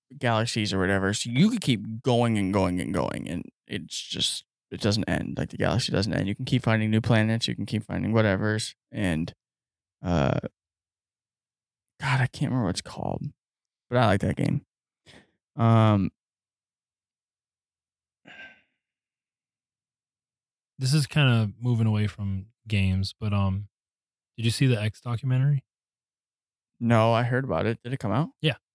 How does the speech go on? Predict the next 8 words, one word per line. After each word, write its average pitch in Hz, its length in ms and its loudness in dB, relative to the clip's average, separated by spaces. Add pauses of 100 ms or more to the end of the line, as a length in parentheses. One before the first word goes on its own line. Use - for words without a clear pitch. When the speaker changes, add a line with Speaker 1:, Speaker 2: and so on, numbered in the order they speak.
(140)
Speaker 1:
Okay. - 220 -6 (240)
Speaker 2:
Came 139 220 0
out, 120 520 0
I 117 80 -2
think, 139 240 -6
last 117 240 -2
week. 156 180 -2 (880)
Um, 101 320 -4